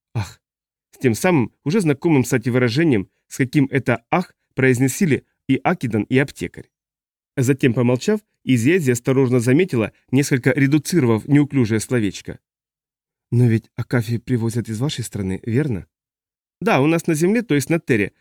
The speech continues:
многие пьют нечто подобное, но у меня на родине люди предпочитают другие напитки».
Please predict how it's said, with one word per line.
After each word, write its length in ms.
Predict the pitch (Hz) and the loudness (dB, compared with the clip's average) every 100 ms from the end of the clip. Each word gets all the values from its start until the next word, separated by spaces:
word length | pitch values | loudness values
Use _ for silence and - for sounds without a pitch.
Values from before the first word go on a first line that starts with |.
| _ | _
многие 360 | 160 233 151 143 | 0 2 2 0
пьют 240 | 175 151 | -2 0
нечто 280 | 147 - 156 | -2 -2 -4
подобное, 500 | 175 139 95 90 - _ _ - | -4 -4 -4 -6 -8 _ _ -2
но 140 | 240 | 0
у 80 | 180 | 2
меня 200 | 170 190 | 4 4
на 120 | 175 | 2
родине 340 | 202 165 139 135 | 2 4 4 4
люди 240 | 202 165 | 0 0
предпочитают 680 | 139 139 151 - 151 175 156 | -2 -2 -4 -4 -2 0 0
другие 320 | 190 180 107 | -2 -2 -2
напитки». 520 | 95 - 87 - - | -2 -6 -14 -16 -20